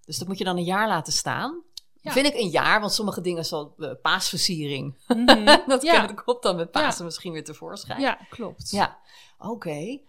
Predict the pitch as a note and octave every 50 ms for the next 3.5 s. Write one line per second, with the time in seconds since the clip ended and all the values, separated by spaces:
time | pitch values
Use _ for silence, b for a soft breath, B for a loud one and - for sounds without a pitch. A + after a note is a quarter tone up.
0 | b b b - F#3 F#3 E3+ D3+ C#3+ B2+ C3+ - D3+ - - F#3+ D#3 - - G3
1 | F#3 G3+ G3 - A#3+ C4 C4+ B3 A3+ G#3 F#3 E3+ D#3 D#3+ D3+ C#3+ - - D#3 C#3
2 | C#3 C#3 C3+ - D3+ C#3 C3 - - C#3 D3 D#3+ D3 - - - - - - -
3 | F3+ - - - - - - B3+ A3+